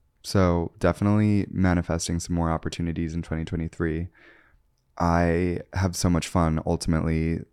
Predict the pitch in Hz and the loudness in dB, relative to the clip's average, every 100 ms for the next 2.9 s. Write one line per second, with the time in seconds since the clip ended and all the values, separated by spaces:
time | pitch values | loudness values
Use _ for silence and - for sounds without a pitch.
0 | _ 90 82 73 80 78 80 76 73 78 | _ 0 0 0 -2 -2 -2 -4 -2 -2
1 | 78 80 - _ _ _ _ _ _ _ | -2 -4 -8 _ _ _ _ _ _ _
2 | _ - 85 80 78 76 76 73 - | _ -2 2 2 2 0 -2 -4 -10